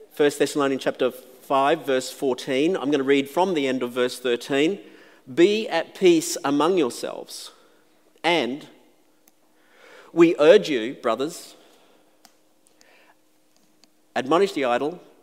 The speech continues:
encourage the faint-hearted, help the weak, be patient with them all. See that no one repays evil for evil, but always seek to do good to one another and to everyone." I'm just gonna stop there at verse fifteen first. Because I think what they,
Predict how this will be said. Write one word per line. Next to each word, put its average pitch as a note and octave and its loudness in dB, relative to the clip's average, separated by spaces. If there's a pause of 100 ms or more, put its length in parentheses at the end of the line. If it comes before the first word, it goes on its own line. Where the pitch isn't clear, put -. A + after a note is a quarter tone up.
(180)
encourage E3+ 2
the - -16
faint-hearted, B2+ -4 (440)
help E3 0
the D#3 -8
weak, A#2 -6 (400)
be D3+ 2
patient E3+ 0
with C#3+ -10
them D3 -2
all. A2 -6 (1000)
See - -2
that G#3+ 6
no F3 6
one E3+ 4
repays D#3 0
evil D3+ 0
for - -10
evil, C#3+ 2
but C#3 0
always F#3+ 2
seek E3+ 0
to D#3+ -4
do C#3 0
good C3+ 0 (420)
to D3+ 2
one C#3 0
another A#2+ -2
and C3 -2
to B2+ -2
everyone." A#2+ -4
I'm A2 -8
just D3 -12
gonna E3 -2
stop - -4
there B2+ 2
at G#2 -8
verse A#2 -4
fifteen C3 -4
first. - -14 (760)
Because D3+ -2
I D#3 6
think G#3+ 4
what D#3+ 0
they, D#3+ 2